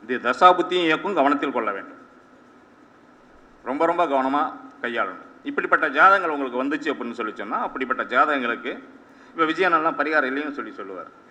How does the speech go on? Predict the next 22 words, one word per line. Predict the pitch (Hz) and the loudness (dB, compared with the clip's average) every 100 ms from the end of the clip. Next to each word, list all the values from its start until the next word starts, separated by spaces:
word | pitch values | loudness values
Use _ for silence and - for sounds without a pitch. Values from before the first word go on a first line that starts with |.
| - 92 - - _ - - - - - - - - - - _ - - - | -18 -18 -18 -20 _ -20 -20 -20 -20 -20 -20 -20 -20 -20 -20 _ -20 -20 -4
பரிகாரத்தால | 147 185 196 180 170 180 165 | 0 4 4 4 4 4 4
உங்களுக்கு | 151 123 131 | 0 -2 -2
என்ன? | 135 135 - - 156 | 0 0 -2 4 6
ஏமாத்தாம, | 202 202 - 165 151 131 | 8 6 4 2 2 0
நான் | 143 151 | 0 0
சொல்றது | 147 139 | -4 -4
வந்து | 147 143 | -4 0
பரிகாரத்தால | 139 160 151 139 127 127 | 2 4 4 4 2 4
ஏமாத்தாம, | 151 147 135 127 139 131 | 4 4 4 4 6 4
அம்பக்கு | 151 160 143 | 2 4 4
வேலை | 127 123 | 4 0
பண்ணாம, | 120 120 110 120 - - - - - 139 | 0 2 0 -4 -6 -18 -20 -20 -4 2
சரியான | 156 170 196 175 | 4 6 6 4
பரிகாரத்தை | 151 151 139 120 | 2 2 0 -2
சொல்லி | 120 117 143 - - - - - - | -8 -8 -10 -16 -20 -20 -20 -20 -4
அவங்களுக்கு | 127 143 135 156 - - | -2 0 -2 -4 -12 -4
வழி | 123 156 | -2 0
நடத்தி | 147 131 - 151 - 113 | 0 -2 -6 -14 -4 0
அதிலிருந்து | 143 156 151 135 | 0 0 0 2
காப்பாத்தி | 165 175 139 | 4 2 -2
ஒருத்தவங்க | 120 120 113 110 | -6 -6 -6 -4
வழிகளை | 127 | -2